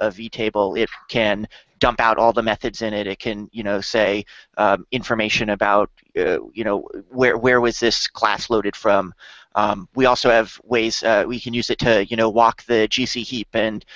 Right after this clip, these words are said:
look for types. Uh, we can use it to set up breakpoints. We can use it to set up, um,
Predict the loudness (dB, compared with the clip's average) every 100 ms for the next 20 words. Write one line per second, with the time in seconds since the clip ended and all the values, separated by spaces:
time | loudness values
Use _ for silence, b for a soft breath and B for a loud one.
0 | B _ -8 -6 -2 -2 0 -2 -4 -4
1 | -2 0 0 -4 -6 -4 -4 -4 -2 2
2 | 2 0 B B B -2 -2 -2 0 0
3 | 0 -4 -6 -6 -8 -4 -4 -2 -2 -2
4 | 0 2 2 0 -4 b b b b -2
5 | 2 2 0 -6